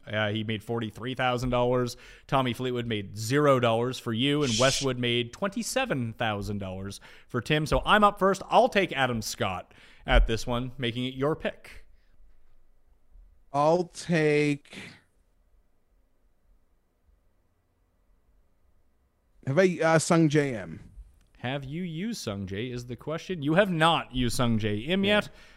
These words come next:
Speaker 1: so Sung Jae is your pick. The rebound week for old Sung Jae.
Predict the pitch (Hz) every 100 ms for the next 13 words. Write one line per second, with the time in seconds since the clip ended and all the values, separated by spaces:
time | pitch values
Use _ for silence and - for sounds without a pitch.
0 | - 117 - 185 214 135 107 82 98 110
1 | 117 - - 147 208 311 285 175 135 120
2 | 101 139 160 202 - 156 285 240 82